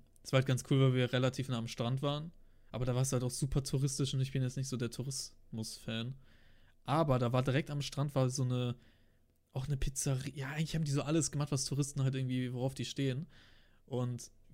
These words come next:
wir haben da halt eigentlich kaum gegessen, weil wir immer den Eindruck hatten, das ist jetzt irgendwie nicht so geil und das ist halt so ein Touristenladen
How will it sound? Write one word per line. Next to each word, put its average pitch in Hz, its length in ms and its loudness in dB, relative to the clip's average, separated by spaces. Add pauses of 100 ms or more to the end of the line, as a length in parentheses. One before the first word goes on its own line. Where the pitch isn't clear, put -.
(200)
wir 139 160 -4
haben 147 80 0
da 143 80 2
halt 135 140 0
eigentlich 135 220 -2
kaum 156 180 -2
gegessen, 147 380 -2
weil 135 120 2
wir 139 80 0
immer 131 100 0
den 123 120 -2
Eindruck 139 320 -4
hatten, 131 120 -6
das - 240 -8
ist - 180 -10
jetzt - 160 -10
irgendwie 127 180 -8
nicht 131 160 -8
so 117 140 -6
geil 131 260 0
und 123 140 -2
das 120 100 -6
ist - 60 -6
halt 117 120 -6
so 117 120 -4
ein 110 180 -8 (680)
Touristenladen 127 920 -4